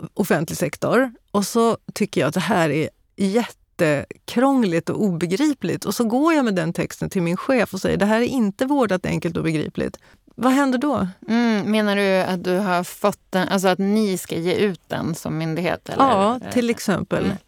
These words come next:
Speaker 1: Eller att jag hittar en text som hör till min arbetsvardag och som är skriven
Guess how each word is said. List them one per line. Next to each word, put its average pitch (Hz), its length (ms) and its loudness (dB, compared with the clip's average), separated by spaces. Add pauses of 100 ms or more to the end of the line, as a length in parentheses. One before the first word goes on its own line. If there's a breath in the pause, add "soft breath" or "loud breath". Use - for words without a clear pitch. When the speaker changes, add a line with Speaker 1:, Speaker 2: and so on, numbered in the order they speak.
(200 loud breath)
Speaker 1:
Eller 254 280 0
att 247 160 2
jag 247 80 2
hittar 247 380 -2
en 285 140 2
text - 380 -2
som 196 200 0
hör 247 340 0
till 190 240 -2
min 190 200 0
arbetsvardag 185 1080 0
och 185 100 0
som 180 300 -2
är 262 340 0
skriven 165 600 -2